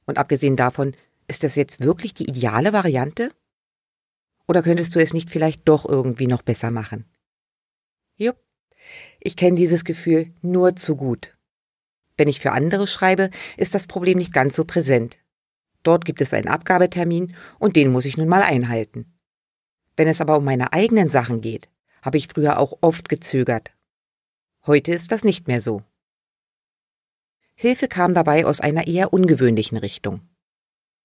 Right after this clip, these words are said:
Meinen ersten Online-Kurs habe ich im Rahmen eines Mentoring-Programms erstellt.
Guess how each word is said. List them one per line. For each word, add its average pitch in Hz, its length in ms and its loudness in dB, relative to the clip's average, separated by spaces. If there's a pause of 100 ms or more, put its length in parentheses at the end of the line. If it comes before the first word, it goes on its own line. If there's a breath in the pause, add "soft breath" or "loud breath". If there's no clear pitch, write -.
(600)
Meinen 151 220 2
ersten 147 300 0
Online-Kurs 190 640 0
habe 160 160 2
ich 165 120 0
im 147 100 0
Rahmen 135 340 2
eines 147 280 -2
Mentoring-Programms 120 760 -2
erstellt. 117 520 -6